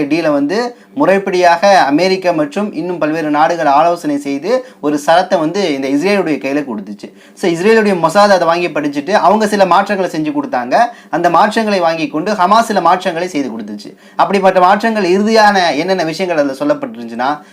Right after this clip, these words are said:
உடனடியாக இந்த காசா பகுதியிலிருந்து இஸ்ரேலுடைய துருப்புகள்லாம் வெளியேறணும், கண்டிஷன் நம்பர் ஒன்.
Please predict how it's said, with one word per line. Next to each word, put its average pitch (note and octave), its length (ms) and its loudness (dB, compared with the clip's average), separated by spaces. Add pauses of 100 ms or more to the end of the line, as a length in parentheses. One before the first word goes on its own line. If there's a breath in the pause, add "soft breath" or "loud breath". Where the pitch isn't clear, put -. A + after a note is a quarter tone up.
(140 loud breath)
உடனடியாக F#3 1000 2
இந்த D#3 140 -4
காசா D#3+ 260 2
பகுதியிலிருந்து E3 600 -2
இஸ்ரேலுடைய E3 380 -4
துருப்புகள்லாம் D3+ 540 -4
வெளியேறணும், C3 480 0
கண்டிஷன் C#3 280 -6
நம்பர் A#2 220 -6
ஒன். A2+ 320 -6